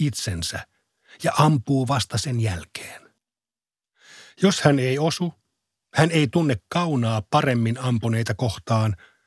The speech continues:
vaan kääntyy tutkimaan itseään. Kahdeksan. Möntsy sanoi, "Kun ihmiset huomauttivat Sy Luulle hänen virheistään,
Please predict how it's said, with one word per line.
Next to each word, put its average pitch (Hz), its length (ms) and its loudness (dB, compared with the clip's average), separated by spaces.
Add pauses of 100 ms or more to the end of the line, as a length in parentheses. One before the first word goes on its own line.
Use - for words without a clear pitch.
(280)
vaan 117 220 2
kääntyy 123 460 0 (100)
tutkimaan 107 640 0
itseään. - 600 -8 (1800)
Kahdeksan. - 500 -2 (1160)
Möntsy 127 440 2
sanoi, 82 480 -8 (1040)
"Kun 135 200 6
ihmiset 147 460 2
huomauttivat 120 680 0
Sy 123 260 -2
Luulle 123 320 -2
hänen 113 280 -2
virheistään, 117 920 -2